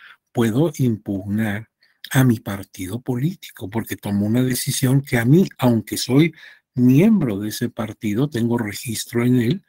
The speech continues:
pues me está afectando. Y, y el partido político no es autoridad, pero sí puede afectar mi,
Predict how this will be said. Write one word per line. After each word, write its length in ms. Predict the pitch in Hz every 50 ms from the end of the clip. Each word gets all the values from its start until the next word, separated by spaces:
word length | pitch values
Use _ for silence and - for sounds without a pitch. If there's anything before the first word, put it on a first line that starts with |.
| _ _ _ _ _ _ _ _
pues 160 | - 117 110
me 60 | 107 110
está 200 | - - - 98
afectando. 640 | 87 - 104 98 - - - 143 170 170 147 - - _ _ _ _ _ _ _ _ _ _ _ _ _ _ _ _ _ _ _ _ _ _ -
Y, 260 | 104 143 147 151 147
y 200 | 143 139 131 135
el 120 | 123 117 -
partido 460 | - 123 123 127 - 123 120 123 123
político 500 | - 131 123 123 120 - - - - 120
no 200 | 113 110 104 101
es 160 | 98 - -
autoridad, 800 | 104 101 104 - - 117 113 113 120 127 127 135 143 - - _ _ _ _ - - - - - _ -
pero 240 | 135 131 117 110
sí 240 | - - - - 123
puede 400 | - - - 113 107 104 107 110
afectar 600 | 104 - - 123 113 - _ - - 107 104 113 - - _ _ _ _ -
mi, 540 | 143 - 127 131 135 131 143 147 151 -